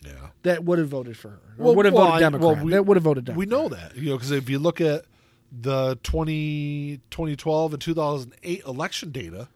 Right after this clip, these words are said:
Speaker 1: which isn't, there's nothing subjective there. It's black and white data.
Speaker 2: Right.
Speaker 1: Donald Trump got roughly as many votes as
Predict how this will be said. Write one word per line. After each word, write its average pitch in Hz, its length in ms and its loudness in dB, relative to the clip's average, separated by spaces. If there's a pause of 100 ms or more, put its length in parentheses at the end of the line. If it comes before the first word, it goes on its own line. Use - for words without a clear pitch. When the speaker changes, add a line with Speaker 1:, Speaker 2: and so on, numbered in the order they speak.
(720)
Speaker 1:
which 123 220 -6
isn't, 175 320 0
there's 147 220 -6
nothing 170 260 -6
subjective 175 540 -4
there. 110 240 -8
It's 123 100 -8
black 143 320 -8
and 156 80 -8
white 151 160 -6
data. 117 320 -8
Speaker 2:
Right. 131 160 -14 (880)
Speaker 1:
Donald 160 300 0
Trump 180 300 -6
got 151 280 -4
roughly 165 320 -2
as 147 140 -2
many 151 180 -4
votes 135 360 -4
as 127 600 -8